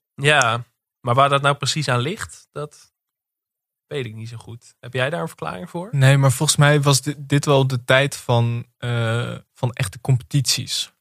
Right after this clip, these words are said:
Speaker 1: Mhm.
Speaker 2: Voor, voor mijn gevoel had je in die tijd, eh, alles was een competitie. Je had, eh,
Speaker 1: Ja.
Speaker 2: sterren springen, sterren dansen op het ijs, eh, popster gezocht. Nou, er werden, er werd van alles gezocht en gevonden, al dan niet.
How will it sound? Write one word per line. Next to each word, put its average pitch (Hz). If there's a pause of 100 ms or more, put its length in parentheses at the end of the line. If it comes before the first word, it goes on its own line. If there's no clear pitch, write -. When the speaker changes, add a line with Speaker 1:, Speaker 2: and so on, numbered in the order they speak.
(320)
Speaker 1:
Mhm. 127
Speaker 2:
Voor, 139
voor -
mijn 123
gevoel 151
had 127
je 120
in 120
die 120
tijd, 113
eh, 107
alles 113
was 107
een 107
competitie. -
Je 110
had, -
eh, 120
Speaker 1:
Ja. 110
Speaker 2:
sterren 107
springen, 110
sterren 107
dansen 107
op 120
het -
ijs, 110
eh, 107 (380)
popster 117
gezocht. 110 (120)
Nou, 101
er 98
werden, 117
er 120
werd 127
van 139
alles 139
gezocht -
en 123
gevonden, 139
al 127
dan 135
niet. 151